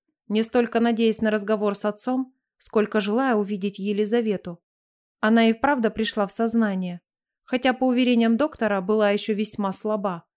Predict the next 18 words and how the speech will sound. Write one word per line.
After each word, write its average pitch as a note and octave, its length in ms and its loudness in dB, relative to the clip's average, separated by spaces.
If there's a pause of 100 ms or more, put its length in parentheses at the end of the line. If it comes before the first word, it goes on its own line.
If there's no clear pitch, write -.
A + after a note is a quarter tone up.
(140)
что - 240 -4
исключало B3 560 0
длительные G#3 560 0
беседы. F#3+ 580 -6 (720)
Комната C4 400 2
в G3+ 80 -6
бежево-золотых G#3 840 0
тонах A3 480 -4 (340)
была C#4 280 2
скорее B3+ 340 2
похожа A#3+ 400 0
на A3 140 2
гостиничный A3+ 760 0
номер, G3+ 420 -2 (380)
нежели G#3 400 0
на G3 120 -2
больничную G3+ 600 -2
палату. F#3+ 600 -2